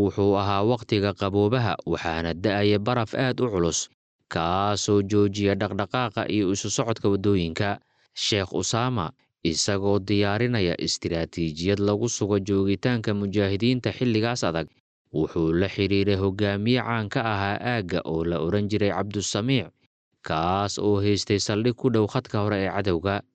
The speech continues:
Sheekh Usaama wuxuu u soo jeediyey Cabdusamiic inuusan ka guurin saldhiggiisa xilliga qaboobaha,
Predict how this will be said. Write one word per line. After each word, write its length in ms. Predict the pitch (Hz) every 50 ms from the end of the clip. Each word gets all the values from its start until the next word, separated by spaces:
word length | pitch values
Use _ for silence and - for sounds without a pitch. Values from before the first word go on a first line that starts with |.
| _ _ _ _ _ _ _ _ _ _ _
Sheekh 400 | - - - - 80 78 78 - -
Usaama 540 | 82 80 - - 101 98 101 101 101 101 101
wuxuu 320 | 101 95 85 98 98 101 110 123
u 20 |
soo 240 | - - 113 104 98
jeediyey 460 | 90 98 101 98 98 92 104 101 101
Cabdusamiic 800 | 87 92 95 98 98 101 90 - - 104 98 117 127 123 95 - - -
inuusan 560 | 82 85 85 85 82 78 - - 82 80 80
ka 140 | - 107 98
guurin 400 | 92 98 98 101 98 101 101 95
saldhiggiisa 720 | - 104 98 104 113 127 113 113 107 104 92 - 104 90
xilliga 400 | - 127 127 117 110 98 104 98
qaboobaha, 560 | - 104 98 101 104 107 117 127 117 95 80